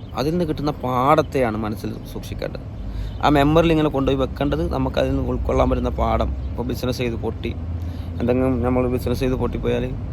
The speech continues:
ആ, അങ്ങനെ ബിസിനസ് അത് പോരാ, വേറെ ബിസിനസ് ചെയ്യാം, ആ, ഇന്ന, ഇന്ന പാഠം ഞാൻ പഠിച്ചു, ഓക്കെ. കുറച്ച് പൈസ നഷ്ടം വന്നു, ശരിയാണ്, പൈസ നഷ്ടം വരും, അപ്പോൾ ഇനി നമുക്ക് അങ്ങനെ ആ പൈസ ഉണ്ടാക്കാം, അതിനെക്കുറിച്ച് ചിന്തിക്കാം.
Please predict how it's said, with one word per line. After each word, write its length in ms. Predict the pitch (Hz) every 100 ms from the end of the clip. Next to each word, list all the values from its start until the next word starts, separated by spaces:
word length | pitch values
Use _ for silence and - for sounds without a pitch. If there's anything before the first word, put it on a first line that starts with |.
| - - - - -
ആ, 260 | 123 120 117
അങ്ങനെ 320 | 113 135 135
ബിസിനസ് 320 | 120 117 110
അത് 240 | 107 110
പോരാ, 260 | 120 110 101 -
വേറെ 260 | 120 117 117
ബിസിനസ് 420 | 113 110 - 107
ചെയ്യാം, 220 | 104 101 -
ആ, 160 | 104 107
ഇന്ന, 400 | - 135 156 175
ഇന്ന 200 | 156 151
പാഠം 260 | 135 131
ഞാൻ 140 | 123 113
പഠിച്ചു, 280 | - -
ഓക്കെ. 520 | - - 110 - - - - - - - - -
കുറച്ച് 180 | 135 151
പൈസ 220 | 170 196
നഷ്ടം 300 | 175 - 165
വന്നു, 140 | 156
ശരിയാണ്, 320 | 156 175 165
പൈസ 240 | 127 120 -
നഷ്ടം 300 | 127 - 120
വരും, 200 | 113 - - - - - - - -
അപ്പോൾ 200 | 110 110
ഇനി 200 | 117 139
നമുക്ക് 320 | 147 139 127 131
അങ്ങനെ 280 | 127 127
ആ 80 | 123
പൈസ 280 | 117 120 113
ഉണ്ടാക്കാം, 480 | 113 113 110 107 104
അതിനെക്കുറിച്ച് 400 | 110 113 113 -
ചിന്തിക്കാം. 420 | - - - 55